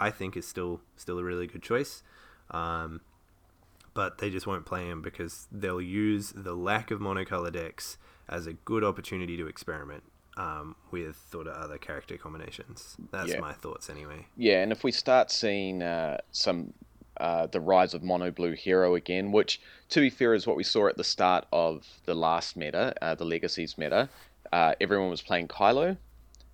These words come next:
Speaker 2: and then no one played monocolor decks, and then mono kind of, like, rose back up, and then Kylo quickly followed behind it. So we might see the same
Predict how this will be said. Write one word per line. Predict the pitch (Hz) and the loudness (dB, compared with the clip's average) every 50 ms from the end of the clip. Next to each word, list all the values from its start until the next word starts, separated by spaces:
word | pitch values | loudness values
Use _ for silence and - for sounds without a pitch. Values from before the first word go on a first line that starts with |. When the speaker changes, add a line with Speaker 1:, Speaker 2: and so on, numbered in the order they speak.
| - - - | -20 -6 -2
Speaker 2:
and | 87 87 85 80 | 0 0 2 2
then | 98 92 90 90 90 90 90 90 90 87 87 87 85 - - | 2 4 4 4 4 2 2 0 0 -2 -4 -6 -6 -8 -6
no | - 92 95 95 98 | 0 4 4 6 6
one | 95 92 | 4 2
played | 87 - 98 90 85 - | 0 2 2 2 2 2
monocolor | 95 95 92 87 87 - - 92 90 85 - | 2 2 2 0 -2 0 0 2 2 2 2
decks, | - 90 87 - - - - - - - - - - - _ _ _ _ _ | 2 2 2 2 0 2 6 6 6 6 6 0 -10 -20 _ _ _ _ _
and | - 90 87 85 | 0 0 2 2
then | 90 90 85 87 87 85 - - | 2 2 2 0 -2 -4 -6 -8
mono | - - 87 85 87 87 87 87 85 82 | -8 -4 0 2 2 2 2 2 2 0
kind | 82 - - - 90 82 82 82 | -2 -4 -6 -4 -2 -2 0 -2
of, | 82 82 76 - - | -2 -4 -4 -2 2
like, | 78 78 - - - | 2 2 2 2 -2
rose | - 87 90 87 87 87 - - | 0 2 4 4 2 0 -2 0
back | - 78 78 - - - | 2 2 2 2 2 2
up, | 82 71 - - - | 2 2 0 -2 -6
and | 71 82 80 | -6 -4 -4
then | 85 80 80 80 78 - - - - - | -4 -6 -6 -8 -10 -12 -18 -20 -18 -14
Kylo | - - - 87 85 82 82 82 85 78 78 - | -10 0 4 6 6 6 6 6 4 2 0 -2
quickly | - - - - - - 80 78 | -4 -6 -8 -6 -4 -4 -4 -4
followed | - - - 87 82 82 82 80 80 76 - - - - - - | -2 2 2 2 4 4 2 0 0 -2 -6 -12 -20 -20 -10 -2
behind | - 85 - - 82 78 80 78 73 | -2 0 0 2 2 0 0 0 0
it. | 76 - - | -2 -2 -2
So | - - 95 90 90 87 - - - - - - - | 0 4 6 6 6 4 2 -2 -14 -20 -20 -8 -4
we | - 104 | -2 2
might | 98 104 104 95 - - | 6 6 6 6 6 2
see | - - 101 95 87 | 2 2 4 4 2
the | 78 85 | 2 -2
same | - - 92 90 87 87 87 85 80 82 | -2 2 2 2 4 2 0 -2 -6 -8